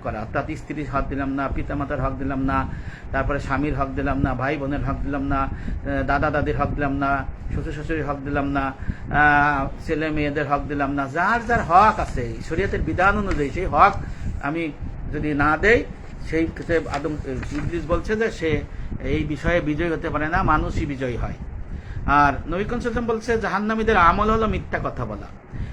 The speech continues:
মিথ-, আল্লাহ রাসূল বলেন, এর উত্তরে বলেন, বান্দা যখন মিথ্যা কথা বলে সে তখন পাপে লিপ্ত হয়, আর যখন সে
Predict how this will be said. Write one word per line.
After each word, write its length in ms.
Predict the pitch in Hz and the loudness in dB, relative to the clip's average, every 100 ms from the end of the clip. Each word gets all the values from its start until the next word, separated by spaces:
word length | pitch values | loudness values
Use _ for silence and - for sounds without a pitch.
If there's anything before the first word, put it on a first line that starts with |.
| - | -8
মিথ-, 320 | 127 175 175 156 | -6 -6 -4 0
আল্লাহ 240 | 180 202 | 2 2
রাসূল 200 | 208 233 | 2 0
বলেন, 320 | 226 233 240 214 | 2 2 2 2
এর 120 | 208 | 0
উত্তরে 340 | 220 220 240 226 | 0 0 2 4
বলেন, 280 | 226 226 208 | 4 2 2
বান্দা 280 | 202 208 | 2 2
যখন 260 | 214 214 214 | 0 0 -2
মিথ্যা 260 | 196 - 220 | -4 -4 -4
কথা 240 | 202 196 175 | -2 0 2
বলে 260 | 175 214 | 2 0
সে 120 | 214 | -4
তখন 280 | 196 190 190 170 | -6 -6 -4 0
পাপে 260 | 175 170 | 2 2
লিপ্ত 280 | 185 165 - | -2 -4 -4
হয়, 280 | 147 170 220 - - - - | 2 4 4 0 -10 -10 -2
আর 120 | - 160 | 0 2
যখন 340 | 208 214 220 | 2 2 0
সে 140 | 226 | 2